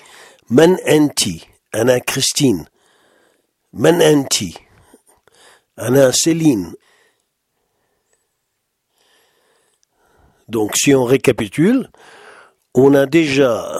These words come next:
un pronom personnel, Anna, qui est identique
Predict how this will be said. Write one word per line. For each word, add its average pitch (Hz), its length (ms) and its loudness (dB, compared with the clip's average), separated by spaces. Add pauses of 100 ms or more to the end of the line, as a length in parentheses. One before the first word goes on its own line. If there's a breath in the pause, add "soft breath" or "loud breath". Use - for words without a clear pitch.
(300)
un 143 140 2
pronom 196 320 4
personnel, 131 640 0 (360)
Anna, 147 400 4 (840 soft breath)
qui 135 280 2
est 131 100 0
identique 151 640 0